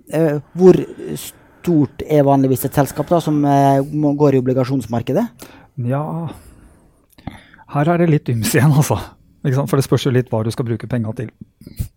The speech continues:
Speaker 2: Vi har jo hatt selskaper som egentlig er sånn,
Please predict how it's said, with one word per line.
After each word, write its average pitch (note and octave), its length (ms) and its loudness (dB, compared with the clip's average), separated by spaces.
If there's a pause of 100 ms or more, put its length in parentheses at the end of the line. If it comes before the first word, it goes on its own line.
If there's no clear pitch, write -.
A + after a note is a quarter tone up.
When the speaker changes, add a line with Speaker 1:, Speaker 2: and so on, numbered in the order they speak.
(140)
Speaker 2:
Vi C#3 120 0
har A2 160 -2
jo C#3 80 0
hatt E3 120 -2
selskaper A2+ 440 -4
som A#2 180 -2 (920)
egentlig A#2+ 360 0
er A#2+ 80 -2
sånn, A2 240 -4